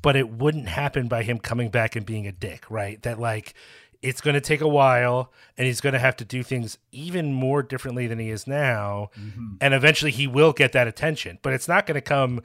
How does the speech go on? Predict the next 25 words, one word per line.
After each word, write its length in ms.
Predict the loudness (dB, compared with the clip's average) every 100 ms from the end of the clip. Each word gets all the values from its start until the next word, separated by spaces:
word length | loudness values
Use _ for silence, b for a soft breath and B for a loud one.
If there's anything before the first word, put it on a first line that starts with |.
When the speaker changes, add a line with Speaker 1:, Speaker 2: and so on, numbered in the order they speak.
| B B B
Speaker 1:
at 180 | -6 -2
this 200 | 0 -2
point 340 | -4 -4 -2
when 120 | -4 -6
he's 200 | -6 -2
just 420 | 0 0 -2 -10 B B -6
literally 400 | 2 4 4 2
trying 260 | 2 2
to 60 | 2
flex 340 | 2 2 2
his 160 | -2 -4
ego 320 | -2 0 0
in 80 | -2
a 40 |
way 220 | -4 -4 -4
that 220 | -6 -10 -12
is 200 | -12 -8
not 220 | -6 -4
helpful 340 | -6 -8 -10
for 160 | -10 -10
anything. 440 | -12 -14 -20 -20 _ _ _ _ _ _ B B -4
Speaker 2:
He's 140 | 2
also 240 | 2 4 0
been 260 | 0 -4
given, 360 | -4 -6 -6 -8